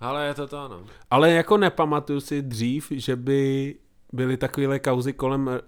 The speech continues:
Speaker 2: eh, jako nováčků v podstatě, víš, nebo relativně nových tváří. Pam-, jako
Speaker 1: No tak Iverson už by, byl od ma-, od, od, od, od, od první chvíle vylízaný, ne, asi?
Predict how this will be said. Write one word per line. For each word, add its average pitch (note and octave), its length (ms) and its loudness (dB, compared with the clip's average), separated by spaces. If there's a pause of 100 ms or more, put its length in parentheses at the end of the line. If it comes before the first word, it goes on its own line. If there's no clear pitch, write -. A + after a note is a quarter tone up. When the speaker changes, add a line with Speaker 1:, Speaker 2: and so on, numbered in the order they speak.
(100)
Speaker 2:
eh, B2+ 40 -8
jako C#3 240 -4
nováčků C3 600 -6
v - 100 -16
podstatě, G#2+ 580 -8
víš, A#2+ 260 -10
nebo A#2+ 260 -4
relativně A#2+ 600 -4
nových A#2 600 -6 (720)
tváří. A2 520 -2 (1080)
Pam-, A2+ 160 -4 (140)
jako B2 420 -6 (1080)
Speaker 1:
No A2 60 -18
tak G#2+ 200 -18 (120)
Iverson G2 320 -14
už G2+ 100 -14
by, A2 100 -16 (220)
byl G2+ 180 -14
od F2 180 -14
ma-, E2+ 180 -18 (100)
od, E2+ 180 -20
od, E2+ 240 -18
od, E2+ 180 -18 (320)
od, - 200 -20
od F#2 160 -18
první G2 300 -16
chvíle E2 340 -20
vylízaný, F2 540 -18
ne, F2+ 220 -20
asi? G#2+ 180 -20